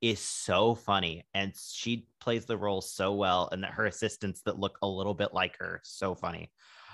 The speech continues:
Um, but yeah, it's just, you go through everyone, but then you go back to fucking Martin Short and, uh, Steve Martin, who, if you know them from their, like, huge long history of comedy,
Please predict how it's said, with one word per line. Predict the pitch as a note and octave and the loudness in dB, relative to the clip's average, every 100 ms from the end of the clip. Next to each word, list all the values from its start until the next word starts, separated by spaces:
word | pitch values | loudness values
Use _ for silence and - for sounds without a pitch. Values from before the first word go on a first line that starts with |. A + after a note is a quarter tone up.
| - _ | -20 _
Um, | A#2 G#2 G2 F2 F2 - _ _ _ _ _ _ - | 6 8 8 6 0 -12 _ _ _ _ _ _ 6
but | C#3+ | 6
yeah, | C#3+ D3+ A2+ | 8 8 6
it's | G2+ | 4
just, | B2+ - | -2 -4
you | A2+ | 2
go | B2 | 2
through | B2 A2 | 4 2
everyone, | A2+ A2+ F#2 F2+ | 2 2 0 0
but | A#2 | 2
then | D3 | 4
you | B2+ | 6
go | B2 | 6
back | A#2 C#3 - | 6 6 4
to | - E2+ F2 - _ _ _ - - _ _ _ _ _ _ _ _ _ | -2 -2 -2 -4 _ _ _ -20 -20 _ _ _ _ _ _ _ _ _
fucking | C3+ C3 A2+ | -2 0 0
Martin | A2 A#2 A#2+ | 2 2 2
Short | G#2+ B2 A#2+ A#2 | -2 0 2 0
and, | F#2+ G2+ F#2+ - | -2 -2 -4 -2
uh, | G#2 F#2+ F2 E2+ E2 _ | 2 4 4 2 0 _
Steve | - C#3 A#2 | -4 0 0
Martin, | G2 A#2 - F2 F2 _ _ _ _ _ | 2 2 2 -4 -10 _ _ _ _ _
who, | - E3 D3 - - | 6 6 6 2 4
if | D3 D3 | 4 4
you | F3 | 2
know | G#3+ C3 A#2+ | 4 6 6
them | A#2 A2 G#2+ | 6 4 2
from | - A2 G2 G2 - _ | 0 0 2 0 -6 _
their, | A2 F#2+ F2 | 2 2 0
like, | F2 E2+ _ _ | -4 -6 _ _
huge | - - - A#3 A3 F#3+ E3+ C3+ | -16 -12 -6 0 4 6 4 2
long | B2 A#2 A2+ | 4 4 4
history | G#2+ A#2+ - G2 | 2 -2 0 0
of | F#2 - _ _ - | 0 -4 _ _ -2
comedy, | F3 G3 A2 F2 | 4 4 4 0